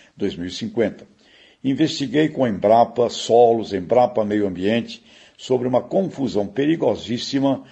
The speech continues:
associando as metas e objetivos deste plano, que chega antes tarde do que nunca, com ligações de que as lavras invadiriam terras das reservas indígenas. Não.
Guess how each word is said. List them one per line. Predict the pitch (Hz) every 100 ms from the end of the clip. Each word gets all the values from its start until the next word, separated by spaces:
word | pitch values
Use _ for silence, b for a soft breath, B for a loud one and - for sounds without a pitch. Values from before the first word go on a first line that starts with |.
| B B
associando | - 117 170 165 - 127 107 101
as | 104
metas | 92 135 175 160 131
e |
objetivos | 131 131 139 - 104 110 - b b _
deste | 127 - 123
plano, | - 139 139 85 - b b
que | - 147
chega | - 156 175 123 101 82 - _ -
antes | 165 214 214 - - b b b -
tarde | 120 120 104 95
do | 104
que | 107
nunca, | 131 196 - 98 - b b b b
com | - 110 214
ligações | 220 196 - 139 147 127
de | 147
que | 175
as | 165 117
lavras | 117 120 139 104
invadiriam | 147 123 143 131 117 135
terras | 131 - 117 120 117 117 -
das | 107 104
reservas | 98 82 107 110 104 107 - B B -
indígenas. | 110 95 95 78 69 67 - _ _
Não. | - 117 131 92